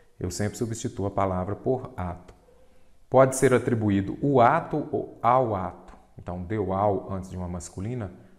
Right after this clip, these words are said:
antes de uma feminina, vai dar crase. Então, a alternativa D é a correta. Ah, mas por quê? Porque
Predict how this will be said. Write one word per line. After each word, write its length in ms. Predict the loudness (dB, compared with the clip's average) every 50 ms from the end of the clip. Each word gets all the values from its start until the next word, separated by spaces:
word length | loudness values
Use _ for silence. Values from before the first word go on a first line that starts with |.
| -20 -12
antes 260 | -10 -10 -8 -6 -6
de 80 | -6 -6
uma 100 | -6 -6
feminina, 480 | -6 -8 -8 -6 -6 -8 -8 -8 -8
vai 140 | -6 -8 -6
dar 200 | -6 -8 -8 -10
crase. 540 | -10 -12 -10 -10 -10 -10 -14 -16 -18 -18 -20 -20 -16
Então, 240 | -14 -12 -12 -12 -14 -16 -20 _ -20 -20 -20 -20 -20 -20 -20 -20 -20 -18 -12
a 80 | -10 -10
alternativa 840 | -8 -6 -6 -6 -4 -4 -6 -6 -8 -6 -6 -6 -4 -4 -4 -6
D 480 | -6 -4 -2 0 0 0 0 -2 -8 -16 -18 -20 -20 -20 -20 -20 -20 -20 -20 -20 _ _ -20 -20 -14 -2
é 160 | 4 6 6
a 80 | 6
correta. 640 | 4 6 4 4 4 4 2 -2 -2 -4 -6 -10 -12 -12 -14 -20 -20 -20 _ _ _ -6
Ah, 160 | -2 0 0 2
mas 180 | 0 -2 -4
por 240 | -2 0 0 0 0
quê? 180 | -2 -8 -8 -8 -6
Porque 540 | -6 -8 -6 -4 -4 -4 -4 -4 -6 -10